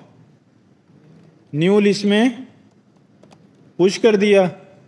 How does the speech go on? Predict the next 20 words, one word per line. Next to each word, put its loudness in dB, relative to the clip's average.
और 2
element 0
को 0
multiply 0
कर 2
दिया 2
by 2
two। -4
अब 0
इस -4
और 4
इस -2
code 2
में 0
क्या 2
difference -2
नज़र 2
आ 2
रहा -4
है? -18